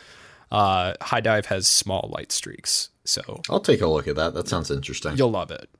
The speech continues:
Speaker 1: It, and it's a very, it's a very quick watch. Um, what else have I checked out? Uh, I've been, s-, I'm still watching March Comes In Like a Lion. I've really fallen in love with that show. I like it quite a bit.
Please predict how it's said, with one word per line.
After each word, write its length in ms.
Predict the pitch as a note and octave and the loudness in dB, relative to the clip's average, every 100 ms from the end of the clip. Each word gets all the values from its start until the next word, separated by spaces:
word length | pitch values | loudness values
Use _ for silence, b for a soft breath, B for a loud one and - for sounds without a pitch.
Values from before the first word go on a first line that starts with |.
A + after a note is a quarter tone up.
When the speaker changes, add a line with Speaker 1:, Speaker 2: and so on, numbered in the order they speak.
| _ - | _ -12
Speaker 1:
It, 200 | A#2 G#2 - | -12 -10 -8
and 200 | B2 A#2 | -6 -2
it's 240 | A#2 A2 | -2 0
a 40 | B2 | 0
very, 360 | A#2+ A#2 A2+ | 6 6 6
it's 140 | F2+ - | 2 0
a 20 | |
very 160 | A2+ G2+ | 0 -2
quick 320 | - F2+ - | -6 -8 -6
watch. 400 | C2 A1+ - - B B B B B | -6 -6 -8 -8 B B B B B
Um, 560 | A#2 A2 G#2+ G#2 G#2 G2 _ _ _ _ _ | 2 4 6 2 -2 -6 _ _ _ _ _
what 200 | - - - - | -12 -12 -10 -6
else 640 | C3 C3+ - - - - _ | 0 4 4 4 2 0 _
have 240 | - A2 G#2 | -6 -4 -2
I 100 | G2 | -2
checked 480 | - - F#2+ - - - | -2 -4 -4 -8 -12 -10
out? 440 | - - - - - - | -10 -6 -6 -6 -12 -8
Uh, 760 | G#2+ A2 A2 A2 A2 A2 A2 A2 - _ _ b b b b b | -4 0 0 0 2 2 0 -2 -10 _ _ b b b b b
I've 80 | A2 | -6
been, 120 | A#2+ | -2
s-, 200 | A#2 - - | 2 2 4
I'm 140 | A2+ | 2
still 240 | - D3 C3+ | 4 4 6
watching 300 | B2+ - B2 | 4 4 -2
March 260 | A#2+ - | -2 -2
Comes 200 | B2 A2+ | -2 0
In 80 | A#2 | 0
Like 160 | A2+ A2 | -2 -2
a 40 | |
Lion. 480 | A2 A2+ A#2 A#2 A2+ | -2 0 0 -2 -4
I've 240 | - G#2 G#2 | -4 -6 -2
really 200 | A2 G#2+ | -2 -4
fallen 340 | - G#2 G2+ | -2 -2 -2
in 100 | G2+ | -6
love 140 | G2+ G#2 | -6 -6
with 100 | G2 | -4
that 180 | G#2+ - | -4 -4
show. 420 | - G2+ G#2 A2+ A#2 C3+ - | -4 -2 -2 -4 -10 -16 -10
I 60 | |
like 220 | A2 G2+ G2 | -4 -4 -6
it 80 | |
quite 200 | - G#2 | -6 -4
a 60 | G#2 | -2
bit. 300 | A2 A2 - | 0 0 0